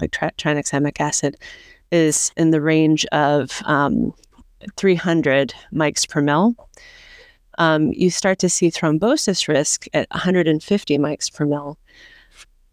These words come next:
What we want for antifibrinolysis, um, in contrast, is ten to twenty mics per mil. So we need much less serum concentration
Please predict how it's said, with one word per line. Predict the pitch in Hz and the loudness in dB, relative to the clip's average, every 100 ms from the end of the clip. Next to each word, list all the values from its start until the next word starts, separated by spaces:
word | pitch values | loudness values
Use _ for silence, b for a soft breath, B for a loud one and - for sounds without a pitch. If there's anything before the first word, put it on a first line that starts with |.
| _ _ _ - | _ _ _ 0
What | 202 | 0
we | - 247 | 4 4
want | 311 226 190 262 - | 4 4 2 0 -2
for | - - - 165 | -8 -6 -4 0
antifibrinolysis, | 175 180 180 180 165 170 160 165 - 226 220 - - B B _ - | 0 0 0 0 0 2 2 0 2 0 0 -4 -6 B B _ -4
um, | 165 147 143 156 _ _ _ | 0 2 2 0 _ _ _
in | 180 180 | 0 0
contrast, | - 175 202 - - - 160 - - | 0 0 -2 -2 -6 -6 -8 -6 0
is | 160 147 - - | 0 0 -4 -4
ten | - 220 214 | 0 2 2
to | 185 | -2
twenty | - 175 165 | -2 0 2
mics | 151 - - - | 0 -2 -6 -8
per | - 151 | -4 -2
mil. | 151 143 - _ | 0 -2 -10 _
So | - - 175 | -6 -2 0
we | 170 | 2
need | 175 170 | 2 2
much | 208 247 262 - - | 2 2 0 -2 -4
less | 190 196 190 - - - | 0 0 0 -2 -4 -4
serum | - - 175 170 | -4 0 0 0
concentration | - 165 - 156 - 160 156 - 160 | 0 -2 0 -2 0 0 0 2 2